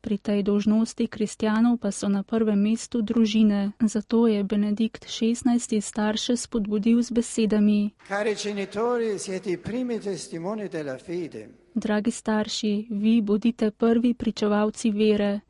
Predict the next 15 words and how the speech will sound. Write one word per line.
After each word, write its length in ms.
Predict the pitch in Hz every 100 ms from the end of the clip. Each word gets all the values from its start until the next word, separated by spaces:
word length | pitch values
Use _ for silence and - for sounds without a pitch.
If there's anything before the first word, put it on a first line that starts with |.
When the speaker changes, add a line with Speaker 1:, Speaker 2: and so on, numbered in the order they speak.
| _ _ 220
Speaker 1:
Ne 120 | 214
bojte 420 | 214 247 247 202
se 200 | - 202
nasprotovanj, 880 | 196 196 - 214 214 - 220 220 214
sredi 420 | - - 233 240
katerih 540 | - 208 226 226 247 -
ste 200 | - 202
poklicani, 760 | - - 233 220 226 226 233 240
da 160 | - 196
uresničujete 920 | 208 202 - 202 - 226 226 226 208
svoje 440 | - 214 214 226
poslanstvo. 840 | - 226 220 208 202 - 208 208 202 _ -
Speaker 2:
Non 360 | 175 208 226 202
siete 560 | - 180 147 - 107
soli. 680 | - 143 135 110 95 95